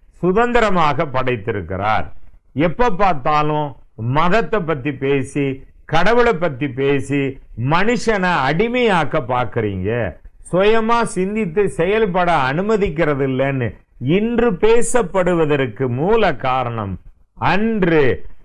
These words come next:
கடவுளுடைய வார்த்தையை கற்றுக்கொண்ட பிற்பாடும் அவருக்கு கீழ்ப்படிய வேண்டிய தேர்வுக்கு பதிலாக, கீழ்ப்படியாமல் எதிர்த்து நிற்கின்ற, கலகம் செய்கின்ற, சுய தேர்வு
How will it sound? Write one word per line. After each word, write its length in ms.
கடவுளுடைய 640
வார்த்தையை 520
கற்றுக்கொண்ட 760
பிற்பாடும் 840
அவருக்கு 540
கீழ்ப்படிய 640
வேண்டிய 420
தேர்வுக்கு 720
பதிலாக, 580
கீழ்ப்படியாமல் 1200
எதிர்த்து 680
நிற்கின்ற, 920
கலகம் 680
செய்கின்ற, 1080
சுய 500
தேர்வு 840